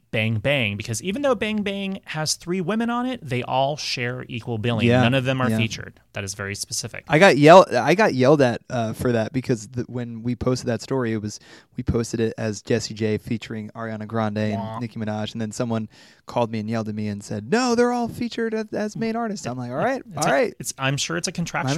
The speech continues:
Speaker 2: mistake.
Speaker 1: thing. They're all equally
Speaker 2: For
Speaker 1: billed.
Speaker 2: sure.
Speaker 1: And, um, whereas Iggy Azalea's achievement is still incredible, um, one of those songs is where she is the featured artist. That's, that's Ariana's song Problem featuring Iggy Azalea. So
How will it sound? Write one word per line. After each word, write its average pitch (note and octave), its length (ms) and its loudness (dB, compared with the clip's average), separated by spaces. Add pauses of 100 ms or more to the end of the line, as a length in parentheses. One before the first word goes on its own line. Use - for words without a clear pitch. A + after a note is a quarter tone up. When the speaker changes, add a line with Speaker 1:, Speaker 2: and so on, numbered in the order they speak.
Speaker 2:
mistake. F#3 240 0
Speaker 1:
thing. F#2 120 -14 (100)
They're G#2+ 160 0
all A2+ 240 0
equally A#2+ 300 -4
Speaker 2:
For A#2 80 4
Speaker 1:
billed. B2 120 2
Speaker 2:
sure. A2 140 -4 (440)
Speaker 1:
And, E3 240 2
um, A#2+ 260 -2 (100)
whereas D#3 420 4
Iggy E3+ 300 -2
Azalea's D3 540 -2
achievement G#2+ 520 -8
is A#2+ 140 -6
still D3 400 0 (140)
incredible, B2+ 640 0 (320)
um, B2 460 -2
one C#3+ 340 0
of D3+ 100 -2
those A#2+ 200 2
songs G#2+ 480 -2
is G#2+ 220 -4
where G#2+ 240 -2
she - 280 -4
is G2+ 120 -4
the G#2+ 100 -8
featured - 440 -6
artist. - 360 -10
That's, G2+ 180 -6 (100)
that's - 240 -4 (220)
Ariana's G#2+ 500 2
song G2 280 -2
Problem D3 600 -2
featuring G#2+ 480 -6
Iggy G2+ 240 -8
Azalea. G2+ 400 -6
So G3+ 600 0